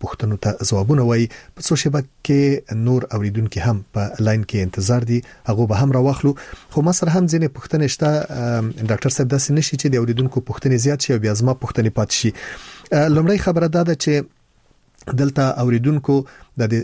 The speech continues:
سګرټو د نسوارو خبره دوه ځلې یا درې ځلې یاده شوه. ډاکټر صاحب امرخیل، که یو څوک س-، نسوار او سګ-،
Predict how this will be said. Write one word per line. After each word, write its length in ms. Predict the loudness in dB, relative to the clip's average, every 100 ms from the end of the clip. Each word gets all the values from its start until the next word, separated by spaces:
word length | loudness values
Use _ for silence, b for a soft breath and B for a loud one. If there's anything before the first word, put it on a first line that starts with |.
| -2 0
سګرټو 380 | 0 2 2 0
د 40 |
نسوارو 500 | 0 -2 -2 0 0
خبره 360 | 0 0 2 0 0 -4
دوه 260 | -2 0 0
ځلې 200 | 2 0
یا 160 | 0
درې 200 | 0 2 2
ځلې 180 | 0 -2 0
یاده 160 | -2 -4
شوه. 240 | -6 -10 B B B B
ډاکټر 340 | 0 0 0 -2
صاحب 220 | 0 2
امرخیل، 460 | 2 2 0 0 -2 -2
که 100 | 2
یو 180 | 2 0
څوک 320 | 0 -2 0
س-، 440 | -4 -2 -4 -2
نسوار 520 | -2 0 0 2 2 2
او 120 | 0
سګ-، 600 | -2 -2 -2 -4 -6 -4